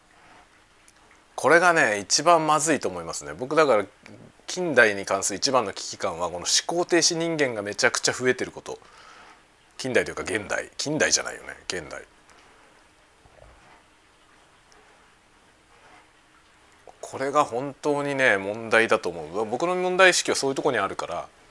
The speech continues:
その、小説でもね、思考停止の人間をどうするのか、その思考停止じゃない人間をどうやって育てるかっていうこと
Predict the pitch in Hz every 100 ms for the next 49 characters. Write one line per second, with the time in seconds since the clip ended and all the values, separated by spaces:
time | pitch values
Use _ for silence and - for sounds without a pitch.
0 | - - - 95 90 82 - _ _ _
1 | - - - 127 117 123 113 87 71 71
2 | - - - 165 165 160 165 151 147 143
3 | 139 135 131 131 - _ _ _ _ _
4 | _ _ 175 104 - - - _ _ _
5 | _ _ _ _ 107 143 131 104 90 -
6 | 82 - 120 107 - - 160 151 170 127
7 | 117 127 165 131 113 110 101 101 120 -
8 | 127 120 131 135 90 80 - - - -
9 | _ - _ _ _ _ _ _ - -
10 | _ _ _ _ _ 135 131 127 117 135
11 | 143 120 117 101